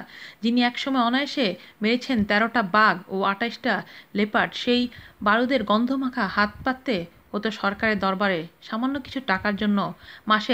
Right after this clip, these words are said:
এক হাজারেরও কম টাকা। অভাবে জেরবার হয়ে উনিশশো ষাট সালে বেচে দিলেন প্রাসাদ।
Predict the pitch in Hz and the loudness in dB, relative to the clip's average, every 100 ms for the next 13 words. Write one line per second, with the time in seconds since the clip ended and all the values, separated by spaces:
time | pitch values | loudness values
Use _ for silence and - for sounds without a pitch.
0 | - 220 226 254 285 277 190 190 196 202 | 2 0 0 0 2 2 2 0 0 0
1 | 196 175 175 - - - 214 226 269 285 | 0 -2 -4 -12 -20 -2 0 0 0 0
2 | 185 185 - - 190 220 240 254 247 247 | 0 -4 -14 -8 -2 0 2 2 2 0
3 | 220 - 254 - 254 - 285 202 196 208 | 0 -2 -4 -2 -2 -2 -2 0 0 -2
4 | 214 220 208 196 185 202 | -2 0 0 0 0 0